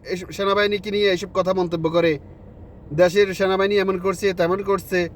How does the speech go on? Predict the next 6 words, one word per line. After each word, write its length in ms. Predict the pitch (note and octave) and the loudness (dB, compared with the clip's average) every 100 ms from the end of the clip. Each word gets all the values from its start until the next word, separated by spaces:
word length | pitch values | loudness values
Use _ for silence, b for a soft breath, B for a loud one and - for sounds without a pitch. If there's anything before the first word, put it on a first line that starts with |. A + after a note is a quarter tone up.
| - - - - - | -14 -20 -20 -18 -6
আর 120 | G3 | -4
সেনাবাহিনী 400 | G#3 A3 A3+ A#3+ | 0 2 4 2
প্রধান 300 | G#3+ G#3+ A3+ | 0 0 2
যদি 200 | A3+ A#3 G3 | 2 0 0
চায়, 340 | F#3 G#3 F3 A#2 - - - | 0 2 0 -2 -14 -16 0
এক 180 | G#3+ | 0